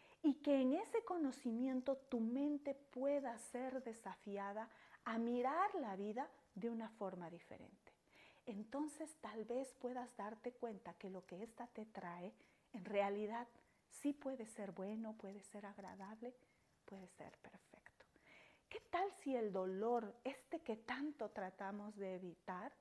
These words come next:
tiene ese rol en nuestras vidas?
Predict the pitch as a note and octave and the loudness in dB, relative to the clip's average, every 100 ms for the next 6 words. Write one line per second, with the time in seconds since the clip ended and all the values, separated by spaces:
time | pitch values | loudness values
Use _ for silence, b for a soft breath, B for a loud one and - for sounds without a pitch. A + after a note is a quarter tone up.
0 | _ b b b b b - F4+ F#4+ F4 | _ b b b b b -4 -4 -2 2
1 | D#4+ D#4+ - C#4 C4 C#4+ E4 C4+ - _ | 2 2 0 0 2 2 2 0 -8 _
2 | _ _ - F3+ F3+ F3 E3+ E3+ - - | _ _ -12 -10 -10 -12 -14 -16 -16 -20
3 | - | -20